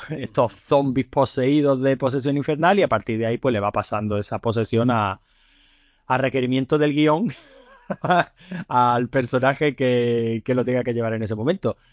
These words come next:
La forma de acabar con estos poseídos es despede-, despedazándolos completamente,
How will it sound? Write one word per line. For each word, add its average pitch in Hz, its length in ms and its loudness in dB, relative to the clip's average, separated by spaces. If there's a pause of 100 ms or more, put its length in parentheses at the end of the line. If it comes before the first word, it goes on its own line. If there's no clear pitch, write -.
(240)
La 123 400 0
forma 139 480 2
de 135 80 2
acabar 135 380 0
con 135 200 0
estos 135 500 0
poseídos 143 640 0
es 127 340 0
despede-, 131 380 -2 (100)
despedazándolos 175 720 0
completamente, 202 720 -2